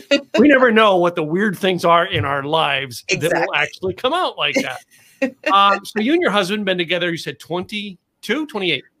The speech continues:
Speaker 1: Twenty-eight. Well, we've been married. This will be our twenty-eighth wedding anniversary. We've been together for almost thirty years. So,
Speaker 2: Mm-hmm.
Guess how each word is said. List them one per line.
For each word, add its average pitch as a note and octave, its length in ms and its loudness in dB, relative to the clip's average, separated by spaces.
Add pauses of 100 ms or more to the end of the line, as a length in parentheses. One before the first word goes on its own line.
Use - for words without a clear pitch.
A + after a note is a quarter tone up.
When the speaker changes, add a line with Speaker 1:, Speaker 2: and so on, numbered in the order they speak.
Speaker 1:
Twenty-eight. A#3 440 0
Well, G3+ 140 4
we've G3+ 120 -2
been A#3 180 0
married. A3+ 400 0
This G#3+ 220 -2
will A#3 80 -6
be G#3+ 120 -2
our F#3+ 60 0
twenty-eighth G3+ 500 -4
wedding E3 280 -2
anniversary. D#3+ 480 -6
We've D#3+ 80 -10
been E3+ 160 -4
together D#3 320 -6
for C#3+ 380 -6
almost D#3 340 -8
thirty D3+ 220 -8
years. C#3+ 360 -8
So, A2+ 280 -4
Speaker 2:
Mm-hmm. C#3+ 180 -14